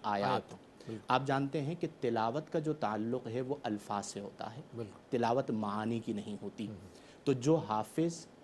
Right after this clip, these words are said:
Speaker 1: तिलावत अल्फाज करता है वो नबी का वारिस है।
Speaker 2: वाह, वाह, वाह।
Speaker 1: दूसरी सिफत बयान फरमाई युज़क्कीहिम,
Speaker 2: हम्म, तज़किया।
Speaker 1: वो तज़किया कल्ब करते हैं। तो जो तज़किया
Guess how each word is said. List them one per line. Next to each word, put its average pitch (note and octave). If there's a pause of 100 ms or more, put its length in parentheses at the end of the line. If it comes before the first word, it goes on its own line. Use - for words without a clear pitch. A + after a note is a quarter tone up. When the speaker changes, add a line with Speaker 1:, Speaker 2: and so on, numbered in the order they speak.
(120)
Speaker 1:
तिलावत A#2+ (180)
अल्फाज A#2+
करता B2
है B2+
वो B2
नबी G#2+
का G#2
वारिस -
है। D3 (280)
Speaker 2:
वाह, A2+
वाह, A#2+
वाह। A2+
Speaker 1:
दूसरी F#3+
सिफत G3
बयान D#3
फरमाई D3 (120)
युज़क्कीहिम, B2+ (160)
Speaker 2:
हम्म, C3+
तज़किया। A#2
Speaker 1:
वो G3
तज़किया C#3+ (200)
कल्ब C#3
करते B2
हैं। A2+ (560)
तो D#3
जो C#3+ (140)
तज़किया D3